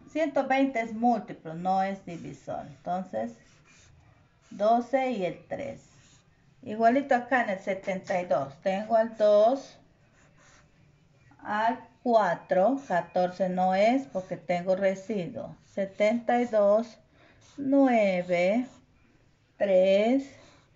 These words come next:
Ustedes lo pintan, yo le estoy poniendo en cuadrito. Ya,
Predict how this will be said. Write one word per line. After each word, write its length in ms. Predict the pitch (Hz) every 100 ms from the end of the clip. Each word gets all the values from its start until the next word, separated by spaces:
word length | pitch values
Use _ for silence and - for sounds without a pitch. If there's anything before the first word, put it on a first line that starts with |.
| _ _ _ _ - - _ _ -
Ustedes 240 | - 240
lo 220 | 240 202 -
pintan, 420 | 208 165 - -
yo 160 | 180
le 60 | 190
estoy 260 | 190 196 190
poniendo 640 | - 165 175 180 180 185 196 - - - -
en 120 | 175
cuadrito. 560 | - 160 156 156 135 - - _ _ _ _ _
Ya, 260 | 165 202